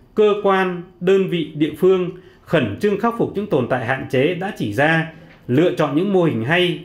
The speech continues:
cách làm hiệu quả để nhân rộng, đề ra những nhiệm vụ giải pháp thực sự căn cơ, đồng bộ và có tính khả thi cao để thực hiện hiệu quả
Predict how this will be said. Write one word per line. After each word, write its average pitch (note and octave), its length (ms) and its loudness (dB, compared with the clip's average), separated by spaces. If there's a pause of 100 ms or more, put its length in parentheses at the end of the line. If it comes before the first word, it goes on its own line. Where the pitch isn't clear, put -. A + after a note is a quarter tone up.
cách A3 200 -2
làm B2+ 180 0
hiệu B2 200 0
quả G#2+ 280 0 (320)
để G#2 180 0
nhân D#3+ 260 2
rộng, D#3 260 0 (720)
đề C#3+ 220 4
ra F#3 180 2
những G#3 140 0
nhiệm F3+ 180 0
vụ C#3+ 160 0
giải G#2 180 0
pháp G#3+ 400 -2
thực - 220 -2
sự D#3+ 200 0 (120)
căn F3+ 300 2
cơ, F3+ 260 4 (100)
đồng B2+ 240 2
bộ C3 320 0 (260)
và B2 260 2
có E3 60 0
tính F3+ 220 -4
khả G#2+ 140 -10
thi D#3+ 240 -6
cao F3+ 400 0 (100)
để G#2 140 -8
thực G#2 160 -10
hiện B2 220 -6
hiệu B2 220 -2
quả G#2 240 0